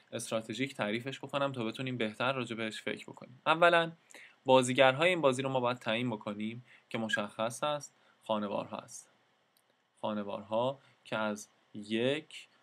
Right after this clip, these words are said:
تا ان ما خانوار داریم، یعنی ان خانوار وجود داره. دوماً ما باید عملکردهای ممکن هر بازیگر یا اکشن‌هاش رو مشخص بکنیم. خب، به من بگید هر بازیگر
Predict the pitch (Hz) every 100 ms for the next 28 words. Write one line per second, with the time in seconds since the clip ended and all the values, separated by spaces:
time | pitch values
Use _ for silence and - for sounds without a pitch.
0 | _ - 120 113 113 127 143 147 131 127
1 | 127 - 113 104 101 95 110 - 107 110
2 | 131 139 139 123 117 110 110 110 107 -
3 | - - - _ _ _ _ 135 151 170
4 | 131 101 - _ _ - 131 151 135 135
5 | 147 139 _ _ - 123 120 113 - 120
6 | 113 - 135 156 143 117 147 143 113 113
7 | 123 113 104 104 107 110 127 127 117 107
8 | - 107 107 135 135 - - - _ _
9 | _ 110 110 107 107 110 - - - 127
10 | - - 107 - _ _ _ _ - -
11 | 117 120 127 127 117 110 123 135 139 120
12 | 113 117 127